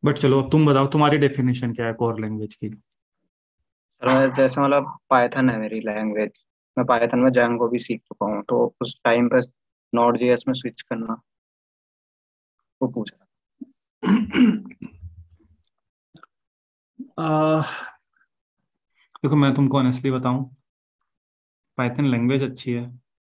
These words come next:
Speaker 1: Django framework तो अच्छा नहीं है। Django तो revive कर दिया है machine learning में, वरना तो उतना मतलब वो नहीं रहा था।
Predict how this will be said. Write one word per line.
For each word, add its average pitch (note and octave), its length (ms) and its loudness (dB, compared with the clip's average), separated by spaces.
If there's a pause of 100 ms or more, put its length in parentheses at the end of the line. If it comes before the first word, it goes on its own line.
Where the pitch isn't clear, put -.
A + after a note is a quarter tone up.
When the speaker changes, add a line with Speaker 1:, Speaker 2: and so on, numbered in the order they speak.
(240)
Speaker 1:
Django B2+ 360 4
framework C3 520 0
तो B2+ 60 -4
अच्छा A#2+ 260 -8
नहीं G#2 260 -8
है। G2 80 -18 (1700)
Django C#3+ 520 2
तो F3+ 80 4
revive C#3 480 2
कर B2 180 -2
दिया A#2 240 -2
है C#3 120 -4
machine C#3 400 -2
learning A2 360 -2
में, A2 80 -2
वरना B2 340 -2
तो D3 280 -4 (1600)
उतना C#3+ 440 4
मतलब C#3 380 2
वो C#3+ 140 2
नहीं C3 340 2
रहा A2 240 -6
था। G#2+ 260 -14